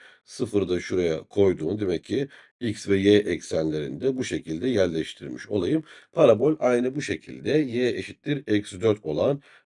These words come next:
bir parabol olmuş oldu. Yani dokuzuncu sorumuzun cevabı da A seçeneği dedik. Şimdi geldik onuncu sorumuza.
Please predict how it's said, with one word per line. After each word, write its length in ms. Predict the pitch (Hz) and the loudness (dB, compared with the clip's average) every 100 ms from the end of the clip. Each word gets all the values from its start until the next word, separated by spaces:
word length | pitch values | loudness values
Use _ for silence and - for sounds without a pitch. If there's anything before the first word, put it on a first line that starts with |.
| - | -10
bir 300 | 107 135 131 | -2 -2 0
parabol 680 | 104 90 80 71 101 131 135 | 0 0 0 0 2 2 2
olmuş 680 | 95 90 73 69 101 123 - | 0 0 0 -2 -2 -2 -8
oldu. 520 | - 82 69 78 92 120 | -4 -2 -2 -4 -4 -2
Yani 380 | 101 82 73 | 0 0 -2
dokuzuncu 500 | 92 92 101 92 101 | -6 -4 -4 -4 -8
sorumuzun 500 | 110 85 73 69 71 | -6 -6 -6 -8 -12
cevabı 440 | 67 87 73 - 76 | -4 -4 -4 -6 -6
da 200 | 139 - _ - - - _ - | -6 -8 _ -20 -20 -20 _ 0
A 200 | 104 110 | 4 4
seçeneği 580 | 104 - 78 85 127 - _ - | 2 -6 -6 -4 -4 -8 _ -6
dedik. 360 | - - - _ _ _ - - - _ | -6 -6 -20 _ _ _ -20 -20 -20 _
Şimdi 320 | 156 131 139 | -4 -2 -2
geldik 420 | 175 165 156 175 | 2 2 2 0
onuncu 540 | - 139 143 139 139 139 | 4 6 6 2 0 -4
sorumuza. 720 | - 95 85 151 - 160 170 | -4 -2 0 -2 0 0 0